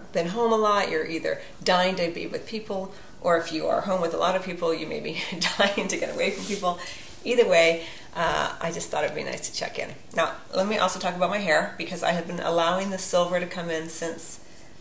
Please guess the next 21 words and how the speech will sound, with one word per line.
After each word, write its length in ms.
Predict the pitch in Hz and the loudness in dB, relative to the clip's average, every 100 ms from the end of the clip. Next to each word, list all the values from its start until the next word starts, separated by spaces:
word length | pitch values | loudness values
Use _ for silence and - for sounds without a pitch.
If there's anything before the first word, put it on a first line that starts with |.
| - | -8
last 520 | 170 165 170 - - | -2 -2 0 -4 -6
October. 840 | 156 - - - - 208 180 151 156 | -8 -10 -10 -8 -4 -4 0 2 2
It 40 | |
was 140 | 165 170 | 0 -4
my 100 | 160 | -2
last 360 | 160 170 - | -2 -2 -4
time 140 | 180 175 | -4 -4
I 60 | |
got 120 | 165 | -4
my 80 | - | -6
hair 240 | 156 160 156 | -6 -4 -4
done. 320 | 127 131 175 - - - - - - - - | -4 -4 -6 -12 -16 -16 -16 -16 -16 -12 -4
And, 320 | 165 160 151 | -2 0 0
uh, 240 | 65 - - - - | 0 -2 -6 -10 -14
I 60 | 175 | -10
think 140 | 175 | -8
it's 340 | - - - 180 | -6 -4 -6 -6
really 380 | 175 170 156 - | -2 0 0 -4
coming 220 | - 156 | -8 -8
in 140 | 147 147 | -6 -4
nicely. 540 | 147 - - - 180 | -2 -2 -4 -6 -10